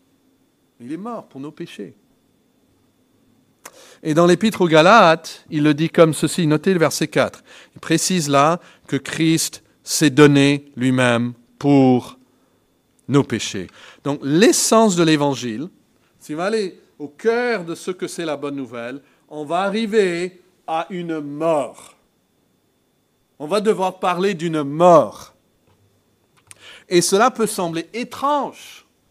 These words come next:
à quelqu'un qui entend le message de l'Évangile pour la première fois, que cette bonne nouvelle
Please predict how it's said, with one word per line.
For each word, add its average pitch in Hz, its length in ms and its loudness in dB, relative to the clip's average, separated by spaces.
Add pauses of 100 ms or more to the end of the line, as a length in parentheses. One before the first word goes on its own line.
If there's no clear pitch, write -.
(640)
à 170 100 -4
quelqu'un 196 440 -4
qui 196 160 -10
entend 180 300 -4
le 214 100 -2
message 180 480 -4
de 175 80 -6
l'Évangile 170 540 -8
pour 175 120 -12
la 147 140 -6 (220)
première 247 420 -4
fois, 254 180 -8
que 180 240 -8 (480)
cette 147 400 -14
bonne 277 280 2
nouvelle 214 720 -8